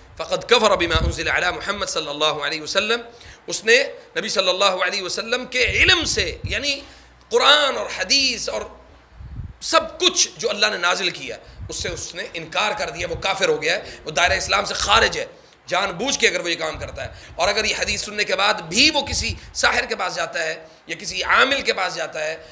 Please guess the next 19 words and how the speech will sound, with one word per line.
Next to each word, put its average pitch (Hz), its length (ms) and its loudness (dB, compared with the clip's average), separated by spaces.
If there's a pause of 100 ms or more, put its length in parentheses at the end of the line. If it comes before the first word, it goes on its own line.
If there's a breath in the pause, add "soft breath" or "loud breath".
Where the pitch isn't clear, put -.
(140 loud breath)
عملیات 226 500 2
کرنے 208 220 2
والے 190 180 -2
کے 180 100 -8
پاس 165 180 -4
جاتا 143 260 -6
ہے، 135 100 -6 (420 loud breath)
تو 196 380 -2 (280 loud breath)
اس 226 240 -2
میں 208 260 4 (1160)
جو 156 200 -4
ہے 175 60 4
نا، 185 100 4
وہ 180 200 -2
اس 185 160 -2
کا 196 140 4
جو 180 160 -2
ایمان 190 320 6
ہے، 180 140 0